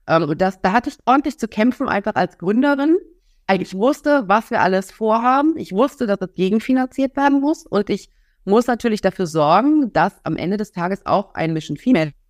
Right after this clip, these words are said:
ist kein Charity-Projekt, gegenfinanziert werden kann. Ähm, das haben wir Gott sei Dank sehr, sehr gut geschafft. Und mittlerweile kann ich wirklich stolz darauf zurückblicken. Und ich weiß, wir können das, was wir mit Mission Female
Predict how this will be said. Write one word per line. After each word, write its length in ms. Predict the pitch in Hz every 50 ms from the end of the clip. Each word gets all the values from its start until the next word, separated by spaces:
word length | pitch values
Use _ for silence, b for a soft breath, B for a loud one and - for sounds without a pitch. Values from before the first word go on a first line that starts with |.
| _ _ _ -
ist 140 | 120 -
kein 160 | - 151 143 -
Charity-Projekt, 880 | - 147 139 143 147 147 - 156 - - 165 160 170 208 - - - _ _ _ - -
gegenfinanziert 640 | 240 269 294 311 - 196 147 127 127 - - 104 -
werden 200 | 98 92 95 95
kann. 220 | - - - 139 - _ _ _ - _ _ _ _ _ -
Ähm, 340 | 156 151 147 147 156 147 - - - -
das 260 | 147 175 170 - -
haben 160 | 196 202 240
wir 120 | 240 226
Gott 240 | 196 180 180 214 -
sei 100 | - 233
Dank 360 | 202 202 202 202 208 202 - - _
sehr, 220 | - 170 190 196
sehr 160 | 196 202 190 175
gut 160 | 190 190 -
geschafft. 460 | - 170 - - 233 330 339 - -
Und 40 | 175
mittlerweile 360 | 180 180 180 170 - 202 208
kann 160 | - 208 190
ich 100 | 185 -
wirklich 220 | 180 175 - 185 -
stolz 260 | - 175 190 214 -
darauf 240 | - 190 190 185 -
zurückblicken. 560 | - 170 190 220 - - 214 208 208 - 190
Und 120 | 185 185
ich 120 | 165 160 -
weiß, 380 | 156 160 175 202 220 - -
wir 60 | 180
können 140 | - - 180
das, 280 | 175 170 190 196 - -
was 160 | 180 - -
wir 100 | 185 175
mit 140 | 180 - -
Mission 240 | 160 160 - 170 156
Female 380 | - - 208 214 208 196 190